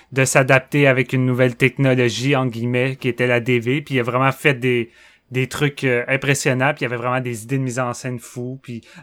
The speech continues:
sais, encore une fois, c'est un film qui est full minimaliste, tu sais, ça a pas dû prendre grand-chose pour, euh, avoir les décors puis réaliser tout ça, mais fuck, c'est, c'est tellement efficace puis tellement maîtrisé. Ce gars-là, c'est un génie de,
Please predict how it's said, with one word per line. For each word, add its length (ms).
sais, 100
encore 240
une 80
fois, 180
c'est 140
un 100
film 220
qui 140
est 20
full 200
minimaliste, 640
tu 60
sais, 60
ça 80
a 40
pas 180
dû 120
prendre 280
grand-chose 560
pour, 260
euh, 240
avoir 240
les 140
décors 400
puis 80
réaliser 380
tout 100
ça, 160
mais 160
fuck, 320
c'est, 460
c'est 60
tellement 220
efficace 520
puis 80
tellement 300
maîtrisé. 480
Ce 160
gars-là, 260
c'est 120
un 100
génie 500
de, 300